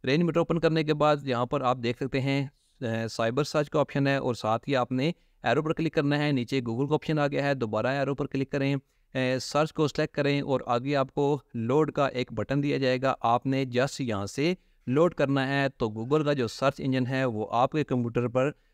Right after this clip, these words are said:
अ, यहाँ पर शो होना शुरू हो जाएगा। आप यहाँ पर जो भी सर्च करना चाहते हैं डायरेक्ट सर्च कर सकते हैं।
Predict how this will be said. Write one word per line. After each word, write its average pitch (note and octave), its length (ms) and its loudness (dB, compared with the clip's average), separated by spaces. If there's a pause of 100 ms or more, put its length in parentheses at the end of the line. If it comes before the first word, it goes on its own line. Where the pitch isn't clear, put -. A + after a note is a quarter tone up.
अ, B2+ 60 -2
यहाँ A2+ 280 2
पर B2 140 2
शो B2+ 200 0
होना A2+ 200 0
शुरू C#3 220 -2
हो D3+ 120 2
जाएगा। C3+ 340 2
आप A2+ 340 2
यहाँ G#2+ 200 -2
पर A#2+ 300 -2 (120)
जो A#2 180 -2
भी D3+ 120 0
सर्च C#3 180 0
करना C3+ 220 0
चाहते B2+ 260 0
हैं B2+ 260 -2
डायरेक्ट A2+ 280 -2
सर्च C#3+ 160 -4
कर - 120 -4
सकते A2+ 340 -4
हैं। C3 260 0